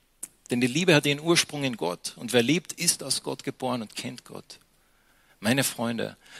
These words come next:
da Gott uns so sehr geliebt hat, sind auch wir verpflichtet, einander zu lieben.“ Ich hab diese paar Bibelverse herausgepickt, herausge-, äh, genommen. Es gäbe noch viel mehr.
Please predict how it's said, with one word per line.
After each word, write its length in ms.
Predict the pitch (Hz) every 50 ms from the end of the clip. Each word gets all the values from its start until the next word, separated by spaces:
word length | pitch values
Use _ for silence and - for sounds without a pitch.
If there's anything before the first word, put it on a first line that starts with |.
| - -
da 100 | 123 113
Gott 300 | - 139 135 - - -
uns 260 | 165 151 - - -
so 140 | - 175 175
sehr 240 | - - 156 139
geliebt 440 | 123 123 117 113 123 127 - - -
hat, 200 | - 107 101 -
sind 280 | - - - 127 110 -
auch 200 | 104 - - -
wir 120 | 127 123
verpflichtet, 800 | - - - - - - 127 127 - - - - - - - - -
einander 500 | - 107 98 95 92 95 95 95 90 87 - _ _ _
zu 160 | - - -
lieben.“ 280 | 95 95 98 101 95 - _ _ _ _ _ _ _ _ _ _ _ _ _ _ _ _ _ _ _ _ _ _ _ _ _ _ _ _ _ _ - - _ _ _ _ _ - _ _ _ _ _ _ _ _ _ _ _ _ _ _ _ _ _ _ _ _ _ _ _ _ _ _ _ - _ _
Ich 180 | - 120 - -
hab 140 | 151 - -
diese 320 | 160 165 147 156 156 147
paar 420 | - - 147 143 147 147 143 143 - - - - - _ _ - _ _ - _
Bibelverse 760 | - 160 170 170 127 127 120 123 - - - 156 156 156 147 131 - - - - - -
herausgepickt, 960 | - 127 120 120 123 139 135 - - 127 - - 151 165 - - - - - -
herausge-, 1120 | - 120 110 120 131 - - - 139 131 127 123 120 127 120 - - 113 110 110 110 110 117
äh, 40 | -
genommen. 500 | - 135 113 110 110 113 139 151 147 151
Es 140 | 135 120 -
gäbe 200 | - 131 131 139
noch 140 | 135 123 120
viel 240 | - - 143 151 151
mehr. 320 | 147 123 113 123 143 151